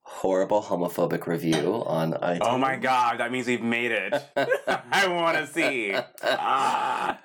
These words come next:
Speaker 1: Um, okay, so it starts off, wait, let me see.
Speaker 2: I'm so in-, I'm so excited about this. Everyone tune in, please pick up your glass of wine.
Speaker 1: Yes.
Speaker 2: As we're all topped
Speaker 1: Great.
Speaker 2: off.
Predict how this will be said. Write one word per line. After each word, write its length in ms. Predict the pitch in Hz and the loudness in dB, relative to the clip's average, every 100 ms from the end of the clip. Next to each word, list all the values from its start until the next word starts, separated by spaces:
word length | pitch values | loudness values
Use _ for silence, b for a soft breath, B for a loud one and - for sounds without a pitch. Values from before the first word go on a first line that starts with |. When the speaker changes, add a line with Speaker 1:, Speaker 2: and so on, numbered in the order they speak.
| - | -2
Speaker 1:
Um, 840 | 117 117 113 113 110 110 110 110 _ | 2 4 4 4 2 0 -4 -6 _
okay, 460 | 117 117 110 78 - | 0 2 0 -2 -4
so 680 | - - 110 104 101 101 - - | -2 2 2 4 4 2 -2 -4
it 160 | 110 - | -4 0
starts 380 | 123 127 - 104 | 0 0 0 -2
off, 440 | 80 85 110 - - | 0 0 -2 -6 -2
wait, 240 | 73 - | -2 -2
let 80 | 82 | -6
me 80 | 85 | -4
see. 320 | - 50 - _ _ - | -4 -4 -8 _ _ -6
Speaker 2:
I'm 200 | - 101 | -4 -2
so 220 | 139 120 | 0 0
in-, 100 | 104 | -2
I'm 140 | - 85 | -4 -6
so 200 | 85 82 | -2 -2
excited 420 | 87 87 85 82 | -2 -2 -2 -2
about 260 | 82 73 | -4 -4
this. 300 | - - - | -4 -6 -4
Everyone 340 | - 107 104 104 | -4 0 -2 0
tune 220 | 120 120 | 0 2
in, 220 | 117 117 | 0 -2
please 240 | 107 113 107 | 0 0 0
pick 160 | 113 | -4
up 20 | 107 | -2
your 80 | |
glass 240 | 104 101 98 | 0 -2 -2
of 60 | |
wine. 400 | 104 113 113 110 | 0 2 2 0
Speaker 1:
Yes. 720 | 95 92 92 85 78 - - - | 0 2 4 4 2 -4 -8 -4
Speaker 2:
As 200 | 98 95 | -2 -2
we're 80 | 80 | 0
all 180 | 95 104 | 0 0
topped 200 | 117 98 | -2 0
Speaker 1:
Great. 60 | 104 | 2
Speaker 2:
off. 420 | 101 101 - | 2 2 -2